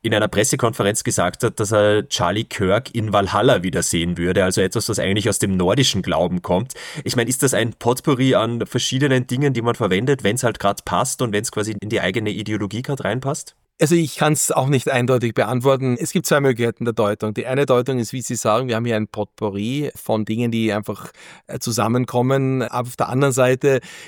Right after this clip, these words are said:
Speaker 2: gibt's auch den Begriff der Hundepfeife, Dog Whistling im Englischen. Das heißt, dass Politiker natürlich oft Dinge sagen oder symbolische Handlungen setzen, die nur für einen Teil der Audience verständlich ist. Und da sendet man dann eine Botschaft.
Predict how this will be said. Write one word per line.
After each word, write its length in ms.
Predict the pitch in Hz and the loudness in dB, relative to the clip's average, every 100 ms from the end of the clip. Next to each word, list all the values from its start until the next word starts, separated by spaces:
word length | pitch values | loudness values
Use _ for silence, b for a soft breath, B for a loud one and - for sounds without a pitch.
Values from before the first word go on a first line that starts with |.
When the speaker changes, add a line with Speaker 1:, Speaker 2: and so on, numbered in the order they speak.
| B | B
Speaker 2:
gibt's 200 | 131 - | -4 -2
auch 80 | 131 | 0
den 160 | 143 | 0
Begriff 460 | 131 120 127 127 - | 0 0 0 0 0
der 100 | 120 | 0
Hundepfeife, 1000 | 131 135 135 127 123 127 - 143 147 131 | 2 2 2 2 0 0 0 2 2 0
Dog 360 | 131 123 123 | 2 2 2
Whistling 380 | 127 - 131 127 | -2 -4 -4 -4
im 100 | 127 | -2
Englischen. 480 | 120 131 131 - 123 | -2 0 -2 -4 -8
Das 120 | 117 | -2
heißt, 300 | 117 123 - B B B | 0 0 -4 B B B
dass 220 | 131 - | -2 0
Politiker 560 | - 127 131 139 139 135 | 2 2 2 0 2 2
natürlich 560 | 123 113 131 127 120 - | 2 0 0 0 -2 -2
oft 260 | 127 135 - - | -2 -2 -4 -4
Dinge 640 | 147 156 147 127 120 117 | 0 4 4 4 2 0
sagen 680 | 110 - 107 113 135 143 139 | -4 -2 0 0 0 -2 -4
oder 560 | 135 127 127 120 120 120 B B B | -4 -2 2 4 4 2 B B B
symbolische 640 | - - 123 131 147 131 120 | -10 -4 0 2 2 0 0
Handlungen 440 | 139 160 127 117 | 4 4 4 2
setzen, 640 | 107 110 - - 135 131 - B B B 147 | 2 0 -2 -4 -2 -2 -4 B B B -2
die 80 | |
nur 160 | 143 147 | 2 2
für 140 | - | 4
einen 140 | 135 113 | 2 2
Teil 500 | 135 117 135 135 120 | 0 4 4 4 2
der 300 | 120 110 113 | 4 4 4
Audience 560 | 117 120 107 104 - | 2 2 0 0 -4
verständlich 600 | - 110 120 107 110 104 | -4 -4 -2 -2 -2 -6
ist. 360 | 101 104 - - | -6 -6 -6 -6
Und 180 | 123 120 | -4 -4
da 60 | |
sendet 300 | 120 143 143 | -2 0 2
man 100 | 131 | 2
dann 140 | 123 120 | 2 0
eine 100 | 110 | -2
Botschaft. 600 | 101 101 - 87 - | -4 -4 -4 -6 -6